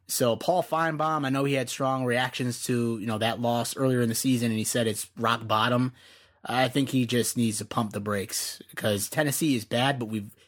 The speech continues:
we, we know it's not the same Tennessee program that we grew up with or that he grew up with because he's a hundred years old. But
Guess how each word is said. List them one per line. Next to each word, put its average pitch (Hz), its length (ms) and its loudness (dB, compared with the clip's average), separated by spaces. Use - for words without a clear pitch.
we, 143 160 2
we 147 320 0
know 156 380 2
it's - 180 -6
not 127 100 0
the 107 80 -8
same 120 240 0
Tennessee 131 420 0
program 107 520 0
that 104 160 -4
we 107 80 -6
grew 117 160 4
up 107 100 -2
with - 340 -10
or 98 120 0
that - 140 0
he 175 140 6
grew 139 200 4
up - 120 -6
with - 360 -10
because 110 240 0
he's 104 140 0
a 101 60 -2
hundred 117 260 2
years 107 180 -4
old. 107 320 -2
But - 240 -8